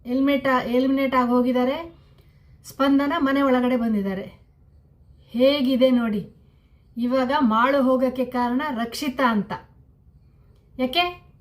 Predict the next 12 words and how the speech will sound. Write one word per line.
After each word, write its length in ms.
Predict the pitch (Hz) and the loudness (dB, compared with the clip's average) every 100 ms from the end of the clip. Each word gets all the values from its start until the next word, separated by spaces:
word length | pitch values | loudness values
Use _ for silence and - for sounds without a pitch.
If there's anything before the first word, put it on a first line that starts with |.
| - - - _ - - - - - - | -20 -20 -20 _ -20 -20 -20 -20 -18 -2
ಮಾಳು 360 | 233 269 311 262 | 2 2 2 4
ಹೋಗ್ಬಾರ್ದು 540 | 277 269 226 285 247 | 4 4 0 -2 0
ಅಂತಿದ್ದಿದ್ರೆ 880 | 269 240 220 214 180 214 247 302 - _ _ _ _ _ - - | 0 0 -2 -6 -6 -4 -6 -8 -18 _ _ _ _ _ -20 -20
ಸ್ಪಂದನ, 500 | - 277 285 285 277 285 285 277 - _ _ _ _ _ _ _ - | -6 0 0 0 0 -2 -4 -8 -16 _ _ _ _ _ _ _ -6
"ನಾನೇ 320 | 247 285 330 | 0 0 0
ಹೋಗ್ತೀನಿ 460 | 320 285 285 269 254 | 0 -2 -2 -2 2
ಮಾಳು, 380 | 247 262 311 339 | 2 2 0 -4
ನೀನ್ 160 | 339 | -2
ಒಳಗಡೆ 460 | 320 302 294 294 294 | -2 -2 -2 -4 -4
ಇರು" 160 | 277 | -4
ಅಂತ 160 | 294 285 | -4 -4
ಹೇಳ್ಬೋದಿತ್ತಲ್ವಾ? 1120 | 269 311 294 311 294 247 262 254 254 269 - | -2 -2 -2 -4 -6 -6 -4 -2 -2 -6 -16